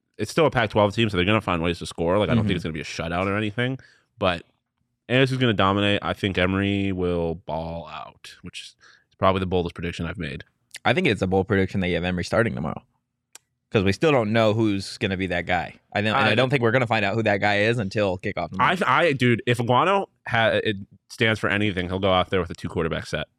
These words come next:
Speaker 1: Just two quarterbacks in the backfield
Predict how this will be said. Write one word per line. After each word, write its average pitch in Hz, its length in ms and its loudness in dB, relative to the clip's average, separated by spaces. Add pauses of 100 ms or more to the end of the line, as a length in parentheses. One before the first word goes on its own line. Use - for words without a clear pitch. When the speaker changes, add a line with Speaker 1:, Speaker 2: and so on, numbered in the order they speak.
(720)
Speaker 1:
Just - 200 -12
two 117 100 2
quarterbacks 90 640 0 (140)
in 92 80 -2
the 87 40 -2
backfield 80 540 -4